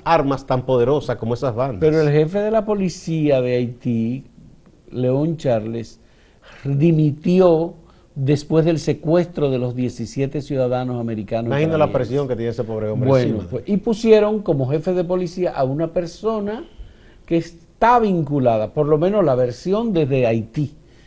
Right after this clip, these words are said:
Speaker 2: es que esa persona tiene fuertes vínculos con las bandas criminales.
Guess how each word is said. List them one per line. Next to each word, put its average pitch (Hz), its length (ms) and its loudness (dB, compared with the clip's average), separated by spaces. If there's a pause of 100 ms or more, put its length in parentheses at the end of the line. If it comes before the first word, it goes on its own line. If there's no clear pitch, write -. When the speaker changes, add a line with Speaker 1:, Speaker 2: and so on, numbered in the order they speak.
Speaker 2:
es 135 140 -6
que 170 120 -4
esa 165 180 -2
persona 151 360 -2
tiene 147 220 -2
fuertes 185 480 0
vínculos 151 420 -2
con 131 160 -4
las 110 160 -2
bandas 120 480 -4
criminales. 85 840 -12